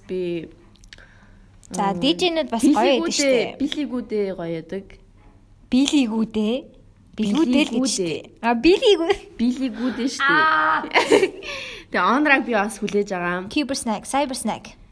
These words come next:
Speaker 1: Аа, Demi Moore бас
Speaker 2: Оо,
Speaker 1: гоё
Speaker 2: Leather
Speaker 1: дээ.
Speaker 2: Nation.
Speaker 1: Diz бас гоё дээ. Тийм.
Speaker 2: За, за,
Speaker 1: За,
Speaker 2: за.
Speaker 1: за, за. Миний яг
Speaker 2: Nice.
Speaker 1: хүлээж байгаа юмнууд бол тийм л байна. Тэгээд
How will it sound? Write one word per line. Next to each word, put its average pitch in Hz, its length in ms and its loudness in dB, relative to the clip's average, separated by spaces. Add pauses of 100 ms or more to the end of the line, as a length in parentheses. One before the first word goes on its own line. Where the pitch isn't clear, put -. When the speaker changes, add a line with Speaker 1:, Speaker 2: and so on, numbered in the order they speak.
(260)
Speaker 1:
Аа, 175 400 -4 (160)
Demi 240 240 2
Moore 214 320 -2
бас 190 160 -6
Speaker 2:
Оо, 285 160 4
Speaker 1:
гоё 233 80 0
Speaker 2:
Leather 359 240 0
Speaker 1:
дээ. 302 80 0
Speaker 2:
Nation. 202 240 -2
Speaker 1:
Diz 226 320 -4
бас 170 160 -8
гоё 156 320 -10
дээ. 160 400 -10 (320)
Тийм. 170 320 -20 (480)
Speaker 2:
За, 202 400 -6
за, 208 160 -12
Speaker 1:
За, 180 160 -8
Speaker 2:
за. 175 160 -14
Speaker 1:
за, - 80 -12
за. 180 80 -6
Миний 247 160 -2
яг 294 160 2
Speaker 2:
Nice. 311 240 -2
Speaker 1:
хүлээж 240 320 -4
байгаа 202 160 -4
юмнууд 185 240 -10
бол - 80 -14
тийм 180 240 -10
л 175 80 -14
байна. 160 140 -12
Тэгээд 196 220 -6